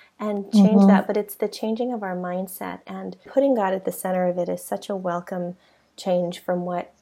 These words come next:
Speaker 1: you know, we generally see out there in the fitness world. So I'm so
Speaker 2: Mm-hmm.
Speaker 1: glad to have met you and, and heard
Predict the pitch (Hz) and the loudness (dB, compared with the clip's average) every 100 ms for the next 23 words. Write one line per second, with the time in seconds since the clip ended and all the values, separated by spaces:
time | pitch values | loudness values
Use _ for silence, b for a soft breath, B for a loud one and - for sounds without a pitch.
0 | _ 190 185 185 185 - 190 190 190 185 | _ -8 -4 -4 -6 -6 -4 -2 -2 -4
1 | 190 196 220 - 349 196 185 180 175 180 | -4 -4 -2 -2 -2 -2 -4 -4 -4 -8
2 | - - 180 - 185 180 180 - 185 185 | -10 -10 -12 -12 -10 -10 -10 -14 -14 -14
3 | B B B B 214 220 185 180 190 262 | B B B B 2 8 10 12 10 8
4 | 269 269 240 233 214 226 _ _ _ 226 | 2 0 0 -2 -2 -6 _ _ _ -2
5 | 226 233 240 - 247 240 220 196 202 196 | 2 2 0 2 4 4 4 0 -2 -4
6 | 196 196 190 - - 240 240 | -6 -6 -6 -12 -4 0 0